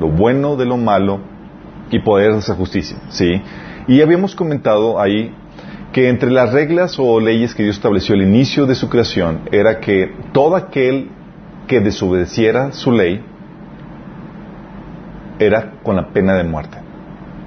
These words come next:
Y Dios, habíamos comentado, que puso eso, ¿por qué? Pensando en salvaguardar la creación.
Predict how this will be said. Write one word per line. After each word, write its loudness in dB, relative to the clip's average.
Y 6
Dios, 4
habíamos 0
comentado, 0
que -6
puso -2
eso, -2
¿por 4
qué? 2
Pensando 0
en 0
salvaguardar 2
la -4
creación. -2